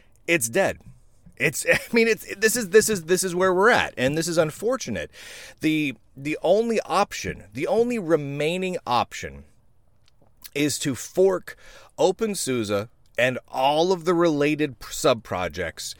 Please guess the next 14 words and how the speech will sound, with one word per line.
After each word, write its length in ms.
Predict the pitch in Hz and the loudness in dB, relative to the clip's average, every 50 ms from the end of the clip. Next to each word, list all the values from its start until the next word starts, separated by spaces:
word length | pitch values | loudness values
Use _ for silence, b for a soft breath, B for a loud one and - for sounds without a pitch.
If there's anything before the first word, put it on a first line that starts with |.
| B B B B B B - | B B B B B B 0
and, 520 | 123 123 127 127 131 131 127 120 113 98 - - - | 2 4 6 8 8 6 6 4 0 -4 -10 -6 -4
and 220 | 127 127 110 95 | -4 -4 -4 -6
branch 400 | 101 113 135 156 175 196 185 - 175 | -6 -2 2 2 2 2 2 -2 -2
'em 100 | 147 139 | 0 2
off 240 | 131 131 131 - - - | 4 4 4 2 0 -6
and 200 | 117 120 117 107 | -4 -4 -2 0
work 200 | 123 131 - - | 0 0 0 -2
on 160 | 120 120 117 | -4 -2 -2
them 100 | 107 107 | -2 -4
elsewhere. 480 | 92 80 78 - - - - - - - - | -4 -6 -6 -10 -12 -12 -12 -14 -14 -10 -10
But 160 | 127 120 117 | -10 -8 -4
the 100 | 165 170 | -2 -2
reality 960 | 170 165 165 180 180 165 180 190 196 208 214 208 202 214 202 180 165 151 - - | -2 -2 -4 -4 -4 -2 -2 0 0 0 -2 -2 0 0 0 0 -2 -4 -4 -4
is 540 | 120 127 123 120 120 120 117 - - - | -4 -2 0 0 0 -2 -2 -4 -6 -8